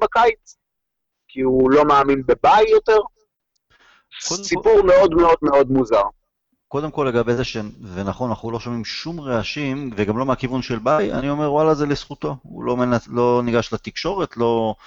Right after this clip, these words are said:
Speaker 2: מנצל את הסוכן, איזה סוכן ש-, שיש לו. הוא שותק, ואני אוהב את זה. אביעד, ביי,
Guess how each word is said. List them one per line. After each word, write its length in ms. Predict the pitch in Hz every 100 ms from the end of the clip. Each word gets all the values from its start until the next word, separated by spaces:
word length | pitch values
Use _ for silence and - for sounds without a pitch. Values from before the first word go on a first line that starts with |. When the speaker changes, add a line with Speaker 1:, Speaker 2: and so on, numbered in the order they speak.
| - _
Speaker 2:
מנצל 400 | 107 113 104 120
את 100 | 110
הסוכן, 520 | 110 - 98 151 170 127
איזה 220 | 110 101
סוכן 340 | - - 110
ש-, 140 | 101 104 101 101 98 95
שיש 800 | 87 104 95 95 95 95 139 -
לו. 160 | 185 - _ _ _ _ _ _
הוא 360 | _ _ - 151
שותק, 880 | - - - - - 143 - 220 -
ואני 200 | 160 165
אוהב 220 | 151 139
את 120 | 98
זה. 120 | - 82 - _ _ - _ _ _ _ -
אביעד, 480 | 104 160 180 - - _ _ _ _ _ _ _
ביי, 680 | 151 165 170 170 170 165